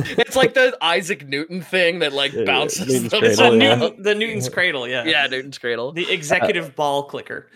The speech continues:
Speaker 1: Okay, so you know
Speaker 2: <laughs>
Speaker 1: there's Dragon Balls on Earth, yeah.
Speaker 2: I knew there was Dragon Balls on Earth. I no idea that Piccolo made the Earth Dragon Balls. Piccolo was my favorite character as a kid. Um,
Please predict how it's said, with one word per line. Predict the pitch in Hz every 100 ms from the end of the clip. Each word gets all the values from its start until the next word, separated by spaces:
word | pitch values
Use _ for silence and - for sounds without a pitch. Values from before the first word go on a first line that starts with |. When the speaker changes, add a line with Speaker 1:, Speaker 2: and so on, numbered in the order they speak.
| -
Speaker 1:
Okay, | 175 185
so | 190
you | 175
know | 170
Speaker 2:
<laughs> | 196
Speaker 1:
there's | 214
Dragon | 190 156 170
Balls | 160 147 147
on | 135
Earth, | 117 135
yeah. | - 110
Speaker 2:
I | 139
knew | 170
there | 226
was | 214
Dragon | 135 131
Balls | 135
on | 127
Earth. | 101 -
I | 113 - - - - -
no | 123 147 165 143
idea | 110 107
that | 90 -
Piccolo | - 170 170 127 110
made | 107 104
the | 104 -
Earth | 113 123 -
Dragon | 90 87 92
Balls. | 87 104
Piccolo | - 185 202
was | 151 123 -
my | 117 104 95
favorite | - 104 117
character | 110 95 131
as | 127
a |
kid. | - 104 98 147 _ _ _ _ -
Um, | 107 101 92 92 92 -